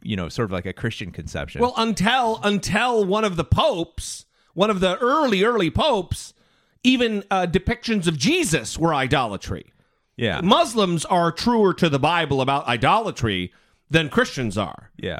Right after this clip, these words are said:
Speaker 2: They, 'cause they don't want any, you know, like, the Muhammad drawings and shit. That's idolatry. So can we just fucking stop it with the goddamn pledge? Like, w-, we were at the Democratic, uh, candidate forum.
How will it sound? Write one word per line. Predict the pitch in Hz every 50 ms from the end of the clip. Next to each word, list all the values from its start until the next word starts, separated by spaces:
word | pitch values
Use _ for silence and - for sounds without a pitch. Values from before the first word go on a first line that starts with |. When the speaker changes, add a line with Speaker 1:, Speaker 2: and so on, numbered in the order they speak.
| - -
Speaker 2:
They, | 147 180 190
'cause | - 175 160
they | 175 226
don't | 247 247 220
want | 190 175 175 175 - -
any, | 254 262 277 277 285 277 277 269 269 254 - _ _
you | - 196 170
know, | 151 143 135
like, | 131 135 135 131 123 - -
the | 135 135 131
Muhammad | 127 143 156 - 247 285 285 240 185 160
drawings | 123 151 147 127 120 113 104 92
and | 98 101 92
shit. | - 104 90 -
That's | 143 143 - -
idolatry. | 240 254 220 180 285 392 440 339 262 165 127 - 107 104 85 - - _ _ _ _ _ _ _ _ _ _ _ _ - _ _ _
So | - - 247
can | 240 254
we | 302 330 330
just | 294 285 226 - -
fucking | - 240 226 - 196 175
stop | - - - - 175 156 151 - -
it | 156 147 - - - - - - _
with | - 170 165 -
the | -
goddamn | 160 139 160 165 165 160 156 135 147 151 151 147 147 147 143 139 135 131 135 131 -
pledge? | - - 143 143 139 139 139 135 127 123 120 - - _ _ _ _ _ _ _ _ _ -
Like, | - 208 190
w-, | 226 240 214 226 233 196
we | 190 240 262
were | 254 254 254
at | 247 -
the | 202
Democratic, | 151 190 202 208 196 - 202 190 190 185 180 175 - - 190 190 - 170 - - 151 - -
uh, | 165 156 151 147 143 139 135 127 120 -
candidate | - 202 202 208 202 185 175 165 -
forum. | - - 208 202 202 180 131 107 90 73 73 65